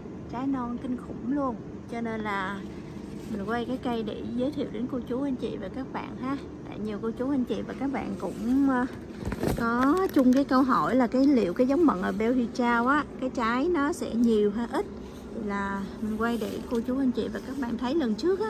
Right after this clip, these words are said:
chúng ta thấy cái cây kia nó là trái rất là nhiều ha. Cái cây này là cây thứ hai, à, trái nó ra sao. Nhưng mà cái trái nó cũng kinh khủng luôn. Trái này thì nó ra sao, cho nên là hiện giờ những cái trái này nó non,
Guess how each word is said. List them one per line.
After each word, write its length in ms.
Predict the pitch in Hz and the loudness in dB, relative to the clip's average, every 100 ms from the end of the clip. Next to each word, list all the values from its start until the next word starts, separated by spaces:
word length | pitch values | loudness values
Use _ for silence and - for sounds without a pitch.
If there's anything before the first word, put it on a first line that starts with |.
| 415 | -2
chúng 120 | 349 | -2
ta 100 | 311 | -2
thấy 160 | 262 294 | -4 -4
cái 120 | 370 | -4
cây 300 | - 254 247 - | -2 -2 -2 0
kia 300 | 254 254 247 | 2 4 4
nó 140 | 285 | 2
là 120 | 285 | 0
trái 320 | 214 233 254 | -2 -2 0
rất 200 | 349 415 | 0 0
là 80 | 330 | 0
nhiều 320 | 226 220 220 | 2 2 2
ha. 200 | 220 254 302 - - - - | 2 0 0 -4 -12 -12 -2
Cái 100 | - | -2
cây 120 | 269 247 | 2 2
này 120 | 233 | 2
là 120 | 208 185 | 0 2
cây 180 | 240 | 0
thứ 180 | 233 330 302 | 2 0 4
hai, 500 | 285 269 277 262 220 202 214 220 | 4 6 6 4 0 -4 -10 -6
à, 200 | 202 196 | -4 -4
trái 240 | 240 233 294 | 0 2 4
nó 140 | 349 | 2
ra 160 | 311 247 | 2 0
sao. 480 | 240 247 247 247 208 - - - - - - - | 2 4 6 4 2 -8 -10 -12 -12 -12 -12 -6
Nhưng 100 | 240 | -6
mà 80 | 214 | -4
cái 120 | 233 | -4
trái 280 | 247 226 262 | -4 -2 -2
nó 120 | 339 - - | -4 -6 -8
cũng 100 | 220 - | -8 -2
kinh 200 | 269 247 | 2 2
khủng 340 | - - 233 | 0 -4 0
luôn. 200 | 285 254 214 196 - - - - - - - - | 0 0 -4 -8 -10 -6 -4 -4 -4 -8 -8 -10
Trái 200 | 254 262 | -4 0
này 180 | 294 247 | 0 0
thì 80 | 233 220 | -4 -4
nó 120 | 247 | -4
ra 160 | 262 | -4
sao, 320 | 254 240 233 233 | -4 -4 -4 -4
cho 120 | 240 | -4
nên 160 | 233 | -4
là 160 | 220 214 - - - | -4 -4 -4 -4 -6
hiện 180 | 208 190 | -6 -4
giờ 80 | 196 196 | -4 -2
những 80 | - | -2
cái 100 | 247 | -2
trái 180 | 247 277 | -2 -2
này 120 | 247 | -2
nó 80 | 226 | -2
non, 420 | 254 247 233 226 | 0 0 0 -4